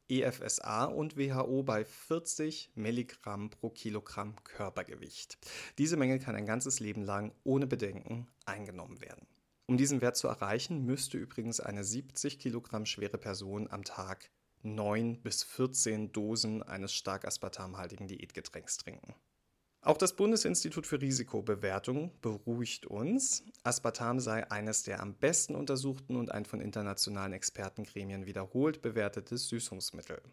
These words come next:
Grundsätzlich rät die W H O sowohl Zucker als auch Süßstoffe zu reduzieren.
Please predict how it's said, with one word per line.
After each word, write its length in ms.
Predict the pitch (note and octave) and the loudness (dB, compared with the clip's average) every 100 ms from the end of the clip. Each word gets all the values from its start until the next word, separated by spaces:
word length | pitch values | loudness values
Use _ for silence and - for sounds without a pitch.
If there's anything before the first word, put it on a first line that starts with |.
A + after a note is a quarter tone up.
| _ _ | _ _
Grundsätzlich 640 | A2+ A2+ A#2+ C#3 C3+ C3+ - | 2 4 2 2 -2 -2 -2
rät 160 | A#2 | 0
die 160 | B2 - | -2 -2
W 140 | G#2+ | -2
H 100 | G#2+ - | -2 -2
O 260 | G2+ G#2 - - | -2 -4 -6 -12
sowohl 360 | - G2+ G2 | -8 -4 -2
Zucker 540 | - C3 C3+ B2 A#2 A#2+ | -2 -2 0 0 0 2
als 240 | D3 - | 2 2
auch 100 | C#3 | -4
Süßstoffe 540 | - A2+ - G#2+ - | -4 -4 -4 -4 -4
zu 160 | A2+ F2 | -4 -4
reduzieren. 600 | E2+ A2 - - A2 G#2+ | -4 -4 -2 0 0 -2